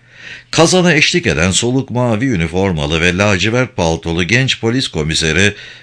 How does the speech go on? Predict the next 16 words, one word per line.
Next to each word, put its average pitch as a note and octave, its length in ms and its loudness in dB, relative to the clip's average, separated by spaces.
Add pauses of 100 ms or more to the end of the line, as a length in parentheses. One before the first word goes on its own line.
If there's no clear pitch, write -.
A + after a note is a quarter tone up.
"Gaz F2+ 300 0
teknisyenleri G#2+ 840 4
gazı G#2 420 2
ana G#2+ 280 2
vanadan G2+ 420 2
kesip F#2 340 -2
emniyeti A2 500 0
sağladılar G2+ 540 0
müfettiş F#2+ 600 -2
yoldaş," E2+ 460 -2
dedi. D2 400 -4 (1800)
Kazan E3 400 2
yerdeki D3 520 2
kömürleşmiş A#2+ 840 0
cesede F2 460 0
baktı. C#2+ 540 -6